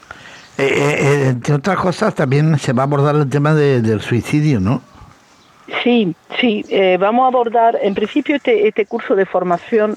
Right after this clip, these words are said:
Speaker 2: eh, va, es genérico, porque ahí, eh, van a participar eh, la U G C, varios temas, hemos seleccionado una serie de temas,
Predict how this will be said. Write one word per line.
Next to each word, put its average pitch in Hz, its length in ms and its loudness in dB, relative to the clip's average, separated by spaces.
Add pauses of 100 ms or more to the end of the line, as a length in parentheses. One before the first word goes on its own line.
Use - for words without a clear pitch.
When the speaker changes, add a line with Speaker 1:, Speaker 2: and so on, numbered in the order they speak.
Speaker 2:
eh, 170 520 2 (420)
va, 180 240 -4
es 233 380 0 (160)
genérico, 196 540 0
porque 175 260 -4
ahí, 208 560 2
eh, 170 680 2
van 185 200 -2
a 185 140 0
participar 208 880 -4 (480)
eh, 170 320 2
la 165 120 0
U 175 100 0
G 180 200 -4
C, - 260 -4
varios 175 540 -2
temas, 220 360 0
hemos 170 340 0
seleccionado 175 600 0
una 170 240 0
serie 175 300 0
de 185 140 0
temas, 254 400 0